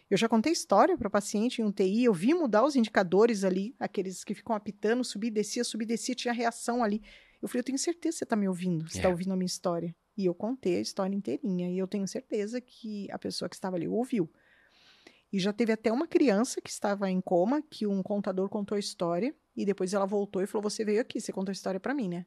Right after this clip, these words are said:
Speaker 1: Eu sei até qual história você contou." E a criança repetiu pra ele.
Speaker 2: É isso que eu tô te falando, Zili. Isso, isso é muito importante que você faz. As pessoas escutam.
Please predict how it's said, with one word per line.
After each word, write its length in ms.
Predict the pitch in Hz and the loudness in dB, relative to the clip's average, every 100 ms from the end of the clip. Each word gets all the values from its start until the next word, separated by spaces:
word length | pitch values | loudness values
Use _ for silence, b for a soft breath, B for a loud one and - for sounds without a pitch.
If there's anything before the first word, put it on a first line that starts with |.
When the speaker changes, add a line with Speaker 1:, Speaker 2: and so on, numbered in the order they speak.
| _ | _
Speaker 1:
Eu 80 | - | -6
sei 120 | 190 | -6
até 160 | 185 233 | -6 -4
qual 160 | 277 | -4
história 320 | 285 - 220 | -4 -2 -2
você 140 | 214 - | -4 -8
contou." 420 | 233 247 160 147 b b | -8 -6 -8 -8 b b
E 60 | 190 | -6
a 40 | |
criança 300 | 180 190 180 | -4 -4 -4
repetiu 340 | 175 185 - - | -6 -8 -10 -10
pra 200 | 220 233 | -6 -4
ele. 220 | 156 160 101 | -4 -8 -10
Speaker 2:
É 160 | 95 | -8
isso 180 | 92 - | -8 -8
que 60 | 95 | -10
eu 40 | |
tô 100 | 95 | -12
te 120 | 90 | -14
falando, 520 | - 95 90 90 87 | -12 -10 -10 -10 -12
Zili. 320 | 85 92 87 82 | -14 -16 -18 -18
Isso, 320 | - - 117 87 | -14 -8 -6 -6
isso 300 | 107 - 113 | -8 -8 -8
é 40 | |
muito 440 | 101 107 113 120 107 | -6 -6 -6 -6 -10
importante 560 | - 92 - 95 - | -8 -10 -8 -8 -8
que 80 | - | -10
você 200 | 87 - | -8 -8
faz. 440 | - 87 87 - - | -8 -10 -10 -16 -12
As 140 | 90 | -10
pessoas 420 | - - - 98 113 | -8 -8 -6 -6 -6
escutam. 680 | - - 107 113 90 82 | -8 -8 -12 -8 -8 -8